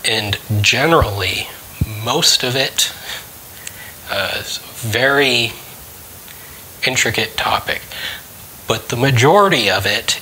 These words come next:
is going to go and push up and actually make the overall length of the cartridge longer. That is why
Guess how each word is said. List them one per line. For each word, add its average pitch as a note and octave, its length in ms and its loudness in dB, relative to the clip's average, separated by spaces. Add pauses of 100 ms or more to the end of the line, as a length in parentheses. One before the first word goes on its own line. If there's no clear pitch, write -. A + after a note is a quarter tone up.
(100)
is A#2+ 220 4
going A2 400 2
to G2+ 520 -2 (440)
go G#2+ 500 -2
and G#2+ 380 -2 (720)
push - 400 2
up B2+ 320 2 (720)
and G#2+ 460 2
actually G#2+ 460 0
make G#2 320 0
the - 280 -6 (180)
overall B2 760 4
length G#2 460 -2
of G#2+ 160 -6
the G#2+ 80 -4
cartridge - 800 -2 (800)
longer. C#3+ 520 4
That C3 220 6
is D#3+ 220 4
why A2 600 4